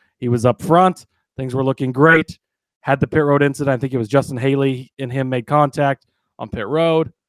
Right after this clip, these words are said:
Things didn't go well for him after that. I think a result of that and everything that kinda transpired from that on. But, uh, the only race where Bell has gotten Byron was at Sonoma. So that's a road course, not even really super compatible to,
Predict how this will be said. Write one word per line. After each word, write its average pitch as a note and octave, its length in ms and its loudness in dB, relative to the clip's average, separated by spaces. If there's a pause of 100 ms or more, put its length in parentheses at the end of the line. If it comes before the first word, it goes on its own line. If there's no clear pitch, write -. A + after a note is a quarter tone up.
(380)
Things C3 180 -2
didn't C3+ 160 0
go C#3 160 4
well C3 220 4
for C3 200 -2
him B2+ 120 -2
after B2+ 240 -4
that. B2+ 160 2
I B2 40 -2
think B2 200 -10
a B2 60 -8
result A#2+ 360 -8
of B2+ 60 -8
that B2 260 0
and A2+ 80 -8
everything A#2+ 340 -6
that A#2 120 -14
kinda A#2 200 -12
transpired A2 640 -6
from A2 260 -4
that G#2 180 -2
on. G2 320 -4 (600)
But, C3 280 2 (420)
uh, A#2+ 220 4
the B2 120 6
only F3+ 280 8
race D#3+ 480 4
where C#3 460 4
Bell C#3 260 4
has C3 160 -2
gotten C3+ 380 -2
Byron B2+ 420 -2
was A#2 120 -6
at A#2 120 -6
Sonoma. D#3+ 480 2
So C#3 140 -4
that's B2+ 120 -2
a B2+ 60 -6
road C#3 260 2
course, D3 360 -2 (460)
not A#2 140 -12
even A#2 180 -12
really A#2+ 280 -4
super B2+ 320 -10
compatible A2+ 680 -6
to, A2 360 -8